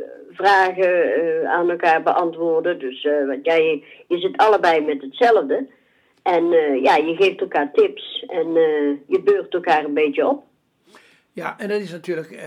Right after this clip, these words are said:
Speaker 2: prettig als je dan bij elkaar zit. En, eh,
Speaker 1: Zeker.
Speaker 2: en hoeveel mensen komen er meestal?
Speaker 1: Dat is een beetje variërend van, eh, want we doen natuurlijk ook, eh, vaak met een thema werken. Want ja, als je gewoon, eh,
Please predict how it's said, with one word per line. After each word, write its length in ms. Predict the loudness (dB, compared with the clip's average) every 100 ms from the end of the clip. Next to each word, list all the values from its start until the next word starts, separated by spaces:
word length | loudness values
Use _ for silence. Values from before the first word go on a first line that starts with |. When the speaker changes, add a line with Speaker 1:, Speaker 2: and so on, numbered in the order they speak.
| -16
Speaker 2:
prettig 380 | -12 -10 -12 -16
als 160 | -18 -16
je 60 |
dan 180 | -16 -12
bij 140 | -12
elkaar 400 | -14 -12 -10 -10
zit. 340 | -12 -18 -18 _ _ _ _ _ _ _
En, 320 | -14 -10 -10
eh, 180 | -8 0
Speaker 1:
Zeker. 340 | 2 2 0 -12 _
Speaker 2:
en 140 | -8
hoeveel 300 | -6 -6 -6
mensen 360 | -8 -10 -12 -14
komen 280 | -12 -10 -10
er 80 | -12
meestal? 440 | -16 -18 -20 -20 _ _ _ _ _ _ _ _ _ _ _ _ _ _ _
Speaker 1:
Dat 220 | 2 4
is 120 | 4 2
een 120 | 4
beetje 320 | 2 2 0
variërend 840 | 2 4 4 4 4 4 2 0
van, 280 | 2 2 4
eh, 160 | 2 0
want 180 | -2 0
we 80 |
doen 160 | 2 2
natuurlijk 420 | 2 2 2 4
ook, 280 | 2 2 2
eh, 520 | 2 6 6 4 2 -2
vaak 440 | 2 2 0 -4 -4
met 200 | -2 -4
een 140 | -2
thema 420 | 2 2 2 2
werken. 520 | 2 0 0 -2 -2 -4
Want 220 | -6 0
ja, 260 | 2 2 0
als 120 | -4
je 120 | -4 2
gewoon, 420 | 2 2 0 0
eh, 340 | 0 0 0